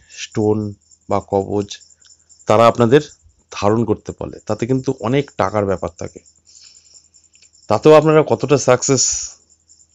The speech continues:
পেয়ে থাকেন, সেটা আমারও সঠিক জানা নেই। স্টোন কবচ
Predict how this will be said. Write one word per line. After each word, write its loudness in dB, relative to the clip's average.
পেয়ে 2
থাকেন, -6
সেটা -4
আমারও -2
সঠিক -8
জানা -2
নেই। -6
স্টোন -4
কবচ 0